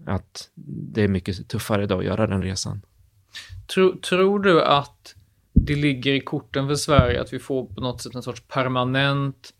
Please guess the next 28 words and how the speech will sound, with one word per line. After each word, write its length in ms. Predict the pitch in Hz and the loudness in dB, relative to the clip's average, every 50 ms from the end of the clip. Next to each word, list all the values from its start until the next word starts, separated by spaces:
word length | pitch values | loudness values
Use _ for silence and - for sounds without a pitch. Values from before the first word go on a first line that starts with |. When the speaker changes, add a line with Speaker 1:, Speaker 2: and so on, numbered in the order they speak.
| _ _ _ _ _ _ _ _ | _ _ _ _ _ _ _ _
Speaker 2:
etnifierad 1040 | - 147 120 117 120 139 127 - - 143 131 127 123 127 123 117 117 117 117 113 110 - | -10 -10 -8 -6 -4 -6 -6 -4 -4 -4 -4 -2 0 0 0 0 0 -2 -4 -6 -6 -4
underklass? 1000 | - 147 143 131 120 113 107 110 120 117 - - 143 143 - - - - - - - _ | -2 -2 0 0 -2 -2 -4 -4 -4 -4 0 0 0 2 4 4 4 4 2 -2 -10 _
Lite 260 | - 156 151 143 - - | -6 -6 -4 -4 -4 -2
på 140 | - 185 | -2 -2
samma 280 | 170 - 175 151 143 135 | 2 2 2 2 2 0
sätt 280 | - - 143 120 - - | 0 0 -2 -2 -2 -6
som 380 | - - 127 120 120 120 117 - _ _ _ | 0 2 2 2 2 -2 -8 -14 _ _ _
i 120 | - 139 | -2 0
U 320 | 139 147 151 143 123 117 120 | 2 2 2 0 0 -2 -2
S 160 | 117 - - | -2 2 4
A 240 | 151 147 151 147 143 | 4 6 6 4 4
så 180 | - - 143 | 0 -2 -2
har 520 | 131 139 131 120 117 113 110 117 - 120 120 - - - - _ _ _ _ - - - - - - - | 0 2 2 2 2 2 0 0 -2 -6 -10 -16 -20 -20 -20 _ _ _ _ -20 -20 -20 -20 -20 -20 -10
afroamerikaner 1080 | - - 120 - - 123 117 120 113 - - 117 113 117 120 123 127 131 135 131 131 127 - _ _ _ - | -8 -8 -6 -2 -2 -2 -2 -2 -4 -2 -2 -2 0 -2 -2 -2 -2 -2 -2 -2 -4 -8 -12 _ _ _ -10
fortfarande 960 | - 170 - - - - - 131 117 110 107 110 110 110 131 139 156 160 165 - _ - | -10 -10 -8 -12 -6 0 4 4 4 4 2 0 -2 -2 -2 -2 -2 -2 -4 -8 _ -2
i 80 | 143 | 0
en 120 | 147 143 135 | 2 2 2
del 200 | 135 135 123 113 - - - - - - | 2 2 2 2 0 -6 -12 -12 -12 -10
storstadsområden 1300 | - - - - 160 135 123 110 - - 127 123 113 - 131 123 120 131 123 113 117 123 - 123 127 127 - | -10 -10 -6 -4 -4 -4 -4 -4 -4 -2 -2 -2 -4 -4 -6 -6 -4 -4 -2 -2 -2 -4 -4 -4 -6 -6 -4
som 140 | - 127 120 | -6 -6 -8
Philadelphia 1000 | - - 131 123 120 117 127 123 123 123 120 110 - - - 113 - 107 104 | -8 -8 -6 -6 -4 -2 0 0 0 0 -4 -8 -10 -10 -6 -4 -2 -2 -2
och 120 | - 104 - | -2 -2 -2
Washington 480 | - 123 120 - - 123 117 104 92 - | -4 -4 -4 -2 0 2 2 2 0 0
Speaker 1:
Mm. 100 | - 127 | -4 -6
Speaker 2:
och 80 | 123 | -8
så, 80 | - - | -8 -8
de, 220 | - 135 135 135 | -8 -6 -4 -2
de 380 | 135 147 139 139 - - - | -2 -2 -2 -4 -6 -8 -12